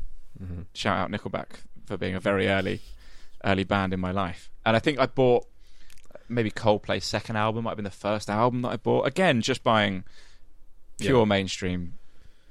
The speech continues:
Speaker 2: popular stuff.
Speaker 1: Yeah. How do you, how do you feel about Nickelback now?
Speaker 2: How do I feel about, I don't think I feel any way about Nickelback, <laughs> to be perfectly honest. Like, I, I,
Speaker 1: <laughs> That's a fair answer.
Speaker 2: I don't think I've said the word Nickelback in ten years,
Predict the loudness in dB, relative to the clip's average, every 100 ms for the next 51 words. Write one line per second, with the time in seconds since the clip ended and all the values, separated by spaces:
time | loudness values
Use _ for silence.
0 | -8 -6 -4 -6 -4 -4 -4 -4 -6 -8
1 | -10 -8 -6 -6 -10 -6 -2 -2 -4 -8
2 | -8 -8 -8 -10 -12 -14 -8 2 4 4
3 | 0 -2 -2 -4 -6 -8 -8 -8 -8 -8
4 | -10 -12 -16 -16 -16 -16 -16 -18 -18 -18
5 | -10 -8 -6 -6 -6 -8 -4 -2 -2 -2
6 | -4 2 2 4 2 2 2 0 -2 4
7 | 4 8 6 6 8 10 10 10 8 8
8 | 8 8 6 0 -2 -2 -2 2 2 2
9 | 4 8 8 8 6 6 4 4 4 4
10 | 4 8 6 6 2 2 0 -2 -2 -2
11 | -4 -6 -6 -4 -6 -6 -2 -2 -2 -4
12 | -2 2